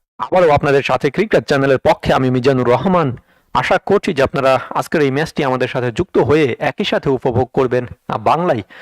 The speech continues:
আমরা আপনাদেরকে প্রতিটি বলের আপডেট সবার আগে পৌঁছে দেওয়ার জন্য রয়েছি এই প্রান্তে। সুপ্রিয় বন্ধুরা, খেলা শুরু হতে বেশি সময় আর বাকি নেই, মাত্র, আহ, চার মিনিট পঞ্চাশ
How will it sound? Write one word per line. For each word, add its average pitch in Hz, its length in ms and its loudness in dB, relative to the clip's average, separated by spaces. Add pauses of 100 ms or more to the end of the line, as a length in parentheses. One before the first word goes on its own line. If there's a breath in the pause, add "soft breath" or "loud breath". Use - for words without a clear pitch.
(260 loud breath)
আমরা 123 220 0
আপনাদেরকে 127 380 -2
প্রতিটি 185 340 -2
বলের 135 280 0
আপডেট 143 500 -2 (180)
সবার 123 300 0 (100)
আগে 151 280 -2
পৌঁছে 135 320 -2
দেওয়ার 120 200 2
জন্য 117 200 0
রয়েছি 143 320 0
এই 120 80 0
প্রান্তে। 107 380 -2 (520 loud breath)
সুপ্রিয় 165 320 2
বন্ধুরা, 170 420 2 (920)
খেলা - 260 2
শুরু 180 220 2
হতে 165 340 2 (140)
বেশি 151 300 0
সময় 151 320 0
আর 123 60 2
বাকি 120 280 -2
নেই, 190 200 0
মাত্র, 151 440 2 (160)
আহ, 127 220 -4
চার 160 220 4
মিনিট 190 400 -2 (100)
পঞ্চাশ 127 360 0